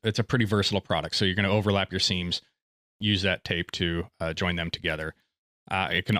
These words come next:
also be used, uh, around pipe penetrations. We can cut out a little pipe collar out of some excess Pango wrap, slide it down, and we'll tape around that penetration with our Pango tape. Pretty quick and easy.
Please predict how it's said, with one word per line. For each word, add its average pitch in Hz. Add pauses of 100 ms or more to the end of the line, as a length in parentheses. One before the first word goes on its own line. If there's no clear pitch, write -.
also 107
be 95
used, 92
uh, 85
around 90
pipe 101
penetrations. 92
We 95
can 98
cut 95
out 87
a 87
little 85
pipe -
collar 87 (340)
out 87
of 85
some -
excess 85
Pango 82
wrap, 82
slide 85
it -
down, 82
and 85
we'll 80
tape -
around 78
that 85
penetration 82
with 80
our 82
Pango 80
tape. -
Pretty 87
quick -
and 87
easy. 85